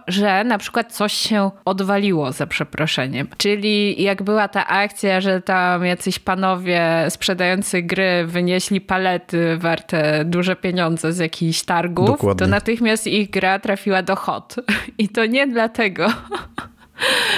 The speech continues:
Speaker 1: że była taka dobra. Też widać takie skoki, że na przykład kiedy gra jest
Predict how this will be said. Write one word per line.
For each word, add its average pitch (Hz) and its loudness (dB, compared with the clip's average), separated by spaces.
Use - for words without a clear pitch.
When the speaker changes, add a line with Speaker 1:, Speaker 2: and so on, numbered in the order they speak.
Speaker 1:
że 226 2
była 220 2
taka 202 0
dobra. 156 0
Też 247 0
widać 247 -2
takie 233 -2
skoki, 254 0
że 240 -2
na 220 0
przykład 214 -4
kiedy 202 -2
gra 202 2
jest 202 -2